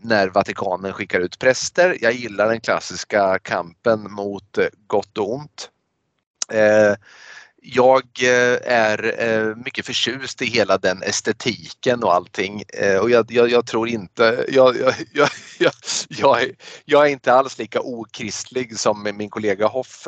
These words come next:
eh, och hans aids-gissningar. Eh, det var väldigt roligt dock. Eh, ja, så pass roligt att jag fnittrar fortfarande nu när jag försöker prata, försöker tänka på något annat. Eh, jag vill också säga att jag har, eh, en stor kärlek för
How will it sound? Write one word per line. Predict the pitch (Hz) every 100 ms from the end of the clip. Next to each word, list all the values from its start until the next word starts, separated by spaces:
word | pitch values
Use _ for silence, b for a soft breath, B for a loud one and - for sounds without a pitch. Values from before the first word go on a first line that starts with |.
| -
eh, | 117 113
och | 110 -
hans | 107 107 -
aids-gissningar. | 120 117 101 - - 139 113 113 - 127 135 151 -
Eh, | 120 113
det | 117
var | 120
väldigt | 120 113 120
roligt | 135 113 143 -
dock. | 127 147 - - B B B B -
Eh, | 120 113 104 95 131
ja, | 120 113 113
så | 107 123
pass | 120 110
roligt | 113 110 107
att | 110 -
jag | 101
fnittrar | - 110 - 104
fortfarande | 107 - 90 104 117 101
nu | 95
när | 92
jag | 92
försöker | 101 95
prata, | 101 - 104
försöker | - 98 98
tänka | 101 95 95
på |
något | 101 107
annat. | 101 143 - - 131
Eh, | 123 127
jag | 143 170 190 190 - - - _ _ _ _ _ _ _ _
vill | 147
också | 131 - 127
säga | 135 104 95
att | -
jag | 113 104
har, | 107 107 104 -
eh, | 110 101 98 98 -
en | 110 104
stor | - 170 160
kärlek | 160 117 110
för | - 104 95